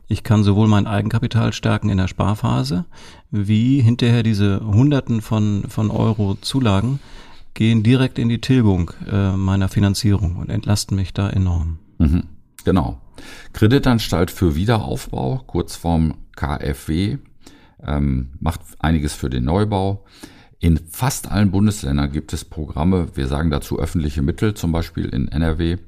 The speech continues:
Speaker 2: Ähm, da kann man wirklich sehr, sehr günstige Kredite auch für einen, äh, Kauf eines gebrauchten Objektes bekommen,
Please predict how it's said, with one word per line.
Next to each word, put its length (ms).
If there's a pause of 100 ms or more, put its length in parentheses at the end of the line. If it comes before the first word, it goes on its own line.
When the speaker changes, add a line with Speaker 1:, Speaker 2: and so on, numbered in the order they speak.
(520)
Speaker 2:
Ähm, 500
da 140
kann 160
man 300
wirklich 680
sehr, 380
sehr 240
günstige 480
Kredite 460
auch 160
für 320
einen, 400 (400)
äh, 160
Kauf 360
eines 240
gebrauchten 460
Objektes 480
bekommen, 440